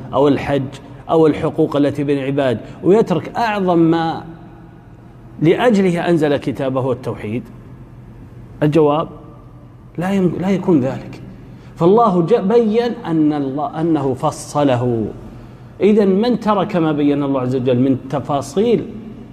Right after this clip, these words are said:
ما يجب عليه الإيمان به من أصول الدين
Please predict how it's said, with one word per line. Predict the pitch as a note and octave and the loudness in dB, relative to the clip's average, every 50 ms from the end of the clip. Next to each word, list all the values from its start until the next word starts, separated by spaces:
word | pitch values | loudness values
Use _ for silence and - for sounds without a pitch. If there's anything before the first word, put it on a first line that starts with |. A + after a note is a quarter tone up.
| - - - | -10 -2 0
ما | D3 D3 D3+ | 2 4 4
يجب | D#3 E3+ E3 D3+ C#3+ C#3 | 4 4 4 4 2 2
عليه | B2 B2 C#3+ D3 C#3 B2 B2 B2 - - - | 2 2 2 2 2 2 0 -2 -4 -4 -6
الإيمان | C3+ C3+ - - C3+ B2 G#2+ C3 C3 D3+ D#3 C#3+ C3+ | -6 -8 -6 -6 -6 -6 -4 -2 0 0 2 2 2
به | C3 C3+ B2 A#2+ G#2+ G#2 G#2 - | 0 0 0 -2 -4 -4 -6 -6
من | - C3 B2 | -4 -4 -4
أصول | B2+ - - F3+ D3+ | -2 0 2 2 4
الدين | D3 C#3 B2+ C3 C3+ C3+ C#3 | 2 2 2 2 2 2 0